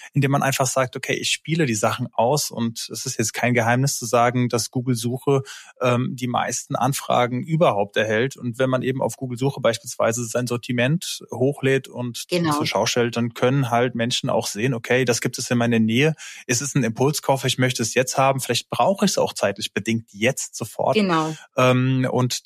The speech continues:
Speaker 1: kann in diesen Laden gehen. Andererseits kann auch natürlich das auch so ein bisschen inspirierend sein. Man guckt gerade nach was und dann geht man in den Laden und dann sucht man's. Und dann ist so ein bisschen wie beim Schmökern oder beim Stöbern.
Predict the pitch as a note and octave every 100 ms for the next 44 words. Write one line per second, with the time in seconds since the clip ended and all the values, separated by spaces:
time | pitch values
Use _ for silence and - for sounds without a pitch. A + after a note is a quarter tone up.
0 | - - C#3+ C#3+ B2+ A#2 A2+ A#2+ B2+ G#2+
1 | G2 G2+ G#2 A#2 C3+ B2 B2 A#2 - B2
2 | B2 A#2+ A2+ B2 A#2 A#2 A2 B2 A#2+ -
3 | G#2+ - B2 A2+ C#3 E3 C#3 B2+ B2 A2+
4 | E3+ - C3+ B2+ A#2+ A#2+ A#2+ - G#2 G#2
5 | A2+ G#2+ G#2+ G#2+ A2+ A#2 B2+ A2+ A2 A2+
6 | C3+ - B2 - A#2+ A#2+ - C#3 D#3 -
7 | C3+ A#2 A2+ - B2 D3+ D3 C3+ G#2+ G#2
8 | G#2+ - C3+ C3+ C3+